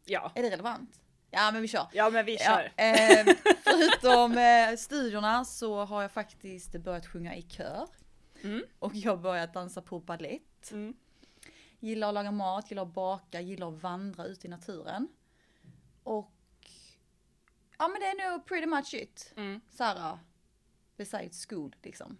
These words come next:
Speaker 1: Ja.
Speaker 2: Mm. Jobbar inte. Håller just nu på med en praktik.
Speaker 1: Mm.
Speaker 2: Eh, går bredvid en hotelldirektör i Köpenhamn.
Speaker 1: Ja.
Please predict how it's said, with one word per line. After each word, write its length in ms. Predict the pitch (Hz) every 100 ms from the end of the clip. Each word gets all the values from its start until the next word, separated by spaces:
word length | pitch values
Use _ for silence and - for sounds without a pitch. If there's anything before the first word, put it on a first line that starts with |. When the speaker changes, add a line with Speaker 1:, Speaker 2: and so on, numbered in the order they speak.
| -
Speaker 1:
Ja. 240 | 208 185 -
Speaker 2:
Mm. 160 | - - _ _ _ _ _ _ -
Jobbar 300 | 247 233 226
inte. 460 | 240 240 196 208 226 _ - - -
Håller 200 | 226 233
just 240 | 220 -
nu 80 | 226
på 140 | 220
med 120 | 214
en 60 | 202
praktik. 840 | 208 - - 185 180 - - - -
Speaker 1:
Mm. 260 | 208 196 220 -
Speaker 2:
Eh, 640 | 185 180 180 185 190 190
går 140 | 190 208
bredvid 240 | 220 214
en 80 | 202
hotelldirektör 920 | 208 - 220 208 190 185 - 190 190 -
i 200 | 185 170
Köpenhamn. 600 | - 170 208 233 262 349 _ _ _ _ _
Speaker 1:
Ja. 240 | 170 170